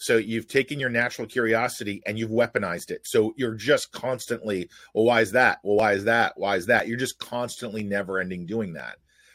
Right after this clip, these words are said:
One of the things that I just see that destroys those same people later in their career is, for whatever reason, they let that weaponized curiosity go away and they become very fixed in their mindset.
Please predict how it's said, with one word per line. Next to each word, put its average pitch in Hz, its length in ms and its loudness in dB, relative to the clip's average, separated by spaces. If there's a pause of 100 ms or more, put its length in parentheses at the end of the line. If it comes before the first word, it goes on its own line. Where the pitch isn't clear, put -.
(140)
One 151 180 4
of 170 60 4
the 135 80 -2
things 139 240 -4
that 120 100 2
I 113 120 4
just 90 280 -8
see 120 400 -4
that 104 220 -4
destroys 139 840 4
those 113 260 0
same 127 220 -2
people 117 320 -4
later 120 340 4
in 113 100 0
their 107 180 0
career 113 460 0 (360)
is, 123 140 -2
for - 160 0
whatever 143 340 6
reason, 127 420 -2
they 107 120 0
let 113 300 0
that 131 160 2
weaponized 117 440 0
curiosity 110 480 -2
go 104 160 4
away 107 300 4
and 123 100 0
they 107 40 0
become 104 340 -4
very 107 200 2
fixed - 420 -4
in 98 100 -4
their 90 140 -6
mindset. 95 520 -8